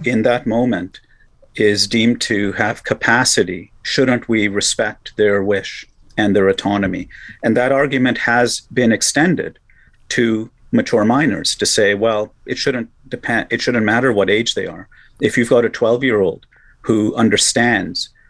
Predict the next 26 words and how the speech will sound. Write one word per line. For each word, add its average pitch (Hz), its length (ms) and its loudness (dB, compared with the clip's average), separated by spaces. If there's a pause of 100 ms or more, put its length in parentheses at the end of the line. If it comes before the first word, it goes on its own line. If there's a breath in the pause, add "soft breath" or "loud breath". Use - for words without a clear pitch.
(100)
what 104 400 0 (320)
they 104 260 0
are 95 320 0 (100)
asking 113 420 -2
for, 98 400 -6 (320)
and 104 320 0
we 98 180 0
deem 107 220 2
them 101 180 2
to 98 80 -2
have 101 440 -4 (300)
legal 107 340 2
capacity 113 520 0
or 90 80 -2
competency, 95 720 -2 (420)
they 117 160 0
should 107 180 -2
be 98 80 0
able 95 160 -2
to 95 100 0
get 117 220 -2
it. - 140 -14 (400 loud breath)
There - 200 -2
are 143 480 2
maid 120 420 0
expansion 113 760 0